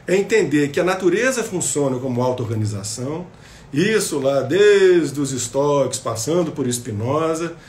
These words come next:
A gente vai olhar a auto-organização na biologia, vai olhar a auto-organização na cibernética e vai dialogar com a autogestão na anarquia.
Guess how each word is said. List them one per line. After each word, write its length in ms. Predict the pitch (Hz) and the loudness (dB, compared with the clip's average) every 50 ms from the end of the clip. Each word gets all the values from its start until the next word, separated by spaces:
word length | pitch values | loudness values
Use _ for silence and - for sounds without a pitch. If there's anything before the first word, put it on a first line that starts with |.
| - - - - - - | -20 -20 -20 -20 -6 -4
A 40 | 156 | -4
gente 140 | 160 160 | -4 0
vai 180 | 165 185 196 208 | 0 2 4 4
olhar 280 | 214 202 180 175 175 170 | 4 6 4 4 4 4
a 40 | |
auto-organização 840 | 170 165 165 170 170 - 165 160 156 143 156 139 - - - 131 127 147 | 4 2 2 0 -2 -2 0 0 0 0 0 0 -2 -2 -2 -2 -2 0
na 120 | 180 190 | 0 0
biologia, 760 | 170 180 185 180 180 185 180 175 175 202 214 226 226 220 202 | 2 2 2 4 4 4 2 2 0 -4 -4 -4 -2 -2 0
vai 140 | 175 175 170 | 2 2 2
olhar 180 | 170 160 165 165 | 2 2 0 0
a 220 | 165 160 - 151 | 0 -2 0 0
auto-organização 1040 | 151 160 156 156 147 135 151 147 147 131 147 139 127 - - - 131 120 110 104 104 - - - - | 0 0 0 -2 -4 -2 -2 -2 -2 -2 -2 -2 -2 -2 -4 -4 -4 -4 -4 -4 -6 -8 -14 -10 -6
na 140 | 151 160 156 | -4 -4 -2
cibernética 880 | - 170 143 175 170 147 165 180 196 208 208 208 - - - 220 196 - - - - - - - - - - - - | -4 -2 0 0 0 0 0 0 0 0 -2 -4 -6 -8 -6 -8 -8 -8 -12 -20 -20 -20 -20 -20 -20 -20 -20 -8 -6
e 80 | 247 | 0
vai 160 | 240 247 247 240 | 4 4 4 6
dialogar 520 | 247 247 240 247 254 226 196 214 220 226 | 6 4 4 4 2 2 2 2 2 2
com 120 | 226 226 | 2 0
a 100 | 226 214 196 | 0 2 2
autogestão 1040 | - 185 196 208 202 208 185 175 208 185 - - - - 180 190 202 220 240 247 240 | 2 2 2 2 0 -2 -2 0 0 0 0 -2 -2 -2 -2 -2 -2 -4 -6 -8 -8
na 140 | - 202 214 | -4 -2 0
anarquia. 680 | 220 233 254 254 - - 214 220 226 214 160 123 107 | 0 0 -2 -4 -6 -6 -8 -6 -4 -2 -4 -4 -4